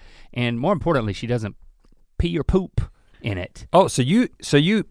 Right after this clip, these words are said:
Speaker 2: you still put her in her crate when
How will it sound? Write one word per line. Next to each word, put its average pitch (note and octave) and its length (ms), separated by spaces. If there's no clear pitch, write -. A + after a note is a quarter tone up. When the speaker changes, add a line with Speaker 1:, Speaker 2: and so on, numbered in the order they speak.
Speaker 2:
you F3+ 180
still G#3+ 220
put D3 260
her B2 220
in A2+ 380
her G#2 500
crate B2 420
when G2+ 140